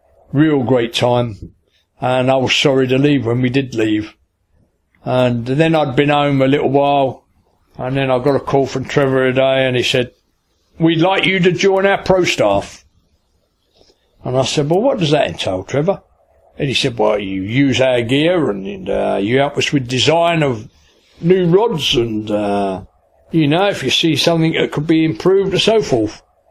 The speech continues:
So I've been with them now for many years, and I have a very happy relationship with them, and I get to use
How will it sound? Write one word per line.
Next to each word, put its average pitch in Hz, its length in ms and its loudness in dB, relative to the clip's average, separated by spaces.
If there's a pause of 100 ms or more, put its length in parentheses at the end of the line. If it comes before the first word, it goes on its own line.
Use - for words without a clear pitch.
(240)
So 254 220 2
I've 196 80 -6
been 285 180 4
with 240 160 2
them 233 200 4
now 233 440 0
for 190 460 2
many 220 280 2
years, 151 440 2
and 147 160 4
I 156 240 2
have 151 100 0
a - 20 -8
very 196 380 2
happy 170 320 0
relationship 160 760 2
with 165 160 2
them, 185 240 0 (300)
and 120 180 0
I 156 220 2
get 160 280 0
to 147 160 0
use 143 580 2